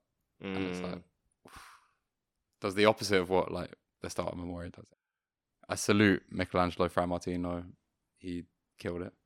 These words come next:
Speaker 2: Yeah, I, there's one film he made before.
Speaker 1: Yeah.
Speaker 2: Um, I mean, his background's as an architect and, like, a video installation guy. Again, like, literally the same as, um, Apichatpong.
Speaker 1: Mm.
Speaker 2: But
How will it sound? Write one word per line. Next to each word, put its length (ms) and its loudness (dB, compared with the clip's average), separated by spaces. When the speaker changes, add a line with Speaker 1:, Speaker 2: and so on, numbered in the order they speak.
Speaker 2:
Yeah, 280 12
I, 140 12
there's 340 8
one 380 12
film 240 8
he 140 2
made 260 6
before. 760 4
Speaker 1:
Yeah. 320 -2
Speaker 2:
Um, 240 4
I 60 10
mean, 120 10
his 140 6
background's 420 10
as 140 -2
an 80 2
architect 680 4
and, 180 4
like, 200 2
a 40 0
video 680 0
installation 840 0
guy. 360 0
Again, 580 -4
like, 420 -12
literally 560 -2
the 60 -6
same 280 -6
as, 280 -6
um, 280 0
Apichatpong. 680 -8
Speaker 1:
Mm. 220 -4
Speaker 2:
But 520 4